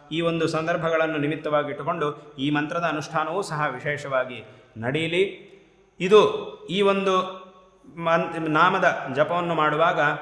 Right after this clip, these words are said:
ಈ ಅಕ್ಷರ ಕೋಟಿ ಸಂಖ್ಯೆಯನ್ನ ಇಲ್ಲಿ ಎಲ್ಲರೂ ಸಹ ಮನಸ್ಸಿನಲ್ಲಿಟ್ಟುಕೊಂಡು ಅದರಂತೆ ಜಪವನ್ನು ಮಾಡಿದರೆ ತುಂಬ ಒಳ್ಳೆಯದು. ಅಂದ್ರೆ ಅಲ್ಲಿಗೆ ನಮಗೆ ಐದು ಅಕ್ಷರಗಳು ಇವೆ.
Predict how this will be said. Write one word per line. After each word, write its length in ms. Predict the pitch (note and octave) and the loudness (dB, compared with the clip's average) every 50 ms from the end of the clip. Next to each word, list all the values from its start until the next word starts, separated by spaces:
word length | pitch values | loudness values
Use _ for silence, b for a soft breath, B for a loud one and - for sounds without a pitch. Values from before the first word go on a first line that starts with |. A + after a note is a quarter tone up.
| - - - - - C#3 | -10 -16 -20 -14 -8 -6
ಈ 180 | C#3+ D3 - - | -6 -6 -4 -4
ಅಕ್ಷರ 440 | D3+ D#3 - - - A3 A3 A3 G#3+ | -4 -4 -4 -2 2 4 6 6 4
ಕೋಟಿ 760 | G#3+ G#3+ - F#3 G#3 A3 - - D#3 D3 - - - - - - | 4 2 0 2 2 2 2 0 -4 -6 -8 -12 -18 -20 -14 -6
ಸಂಖ್ಯೆಯನ್ನ 540 | - D#3+ D#3+ D#3 - - E3+ E3+ F#3+ F3+ D#3+ C3 G#2+ - - - - - - _ _ - | -4 -2 -2 -2 -2 -2 -2 -2 0 0 0 0 0 -4 -12 -18 -20 -20 -20 _ _ -6
ಇಲ್ಲಿ 300 | D3+ D3 D3 C#3+ C#3+ C#3 A#2 - - - - - - - | -2 0 2 4 4 4 4 2 -4 -10 -14 -14 -8 -4
ಎಲ್ಲರೂ 300 | C#3 C#3+ D3+ D3+ D#3+ D#3+ | -2 -2 0 0 0 -2
ಸಹ 440 | - - F3 - C#3+ B2 A2 - - C3 | 0 0 0 2 2 0 0 -2 -4 -4
ಮನಸ್ಸಿನಲ್ಲಿಟ್ಟುಕೊಂಡು 1120 | C#3+ D#3 D3 - D#3 D3+ C#3+ C#3 C3+ B2+ C#3 C#3+ E3 F3+ F#3 D3+ C#3 C3+ C#3 - - - - | -4 -4 -4 -4 -4 -4 -2 -2 -4 -6 -4 -2 -2 -2 0 0 -2 -2 -2 -6 -12 -6 -4
ಅದರಂತೆ 420 | B2 C3 D3 D3+ D3+ D3 C#3+ C#3+ C3 | -2 0 0 -2 -2 -2 -4 -4 -2
ಜಪವನ್ನು 400 | C3 C3 C3 C#3+ C#3+ C#3 C#3 C3+ | -2 -2 -2 -2 -4 -4 -4 -2
ಮಾಡಿದರೆ 480 | B2+ B2+ B2 B2 A#2+ B2+ C#3 C3 A#2 | -2 -2 -2 -4 -4 -4 -4 -4 -4
ತುಂಬ 200 | A#2 B2 B2+ B2+ | -4 -6 -2 0
ಒಳ್ಳೆಯದು. 480 | C3 B2+ B2 B2 C3 C#3 D3 D3 D3 D3 | 2 2 2 2 0 -2 -2 -2 -2 -4
ಅಂದ್ರೆ 560 | C#3 D3 D#3+ F3 G#3 G#3+ - - - - - - | -4 -2 0 0 0 0 -2 -6 -14 -14 -10 -6
ಅಲ್ಲಿಗೆ 220 | C#3+ D3+ D3+ D#3+ | -6 -4 -2 -2
ನಮಗೆ 400 | E3 D#3 D3+ D#3 E3+ F3+ F3+ - - | -2 -4 -4 -2 -2 -2 -2 -2 -4
ಐದು 340 | C#3+ E3+ F#3 F3 E3+ E3 | -4 -4 -4 -4 -4 -4
ಅಕ್ಷರಗಳು 880 | - C#3+ C#3 - - F3 E3+ F3 E3 E3+ D#3+ B2+ - - - - - - | -4 -6 -8 -6 -6 -4 -4 0 0 2 0 0 -2 -6 -14 -16 -16 -8
ಇವೆ. 460 | C#3+ C#3+ D#3+ E3 E3+ E3 - - - | -2 0 0 0 0 -2 -8 -14 -20